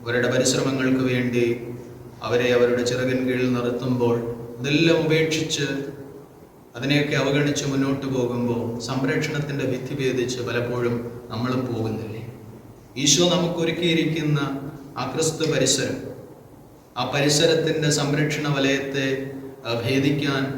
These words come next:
നമ്മൾ ഇന്നും തയ്യാറാകുന്നുണ്ട് എങ്കിൽ, സ്നേഹമുള്ളവരെ, ബൈബിളിലെ ആദ്യത്തെ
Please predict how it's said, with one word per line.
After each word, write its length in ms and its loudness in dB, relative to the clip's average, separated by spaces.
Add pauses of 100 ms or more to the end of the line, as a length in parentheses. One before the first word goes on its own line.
(500)
നമ്മൾ 180 -2
ഇന്നും 280 2
തയ്യാറാകുന്നുണ്ട് 960 2
എങ്കിൽ, 420 0 (800)
സ്നേഹമുള്ളവരെ, 680 2 (480)
ബൈബിളിലെ 460 4
ആദ്യത്തെ 460 0